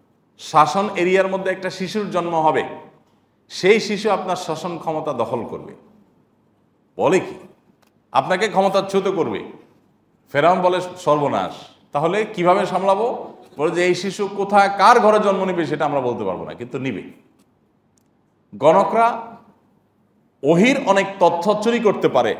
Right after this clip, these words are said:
শয়তানের সাথে যাগ-, যোগসাজশ করে, কোরআনের সে সম্পর্কে ডিটেইল বিবরণও আছে কিন্তু।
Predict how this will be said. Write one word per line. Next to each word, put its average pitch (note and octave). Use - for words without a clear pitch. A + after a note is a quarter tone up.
শয়তানের F3
সাথে E3+
যাগ-, A#2
যোগসাজশ D3+
করে, -
কোরআনের D#3+
সে D#3+
সম্পর্কে D#3+
ডিটেইল C3
বিবরণও D3
আছে G#2+
কিন্তু। E2+